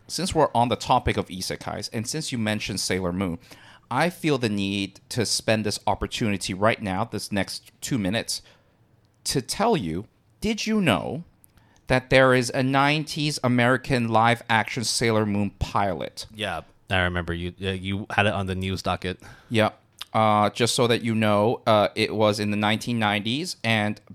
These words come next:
Speaker 1: Bandai America gave permission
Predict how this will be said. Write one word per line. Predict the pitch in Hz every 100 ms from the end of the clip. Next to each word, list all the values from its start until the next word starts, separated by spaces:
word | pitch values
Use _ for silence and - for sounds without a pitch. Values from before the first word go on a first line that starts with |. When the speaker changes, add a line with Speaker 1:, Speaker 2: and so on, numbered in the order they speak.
| -
Speaker 1:
Bandai | 110 127 147 135 127 123 120
America | 110 110 110 110 107 110 107 170 _ _ _ _ _
gave | - 117 135
permission | - 135 120 - 123 113 156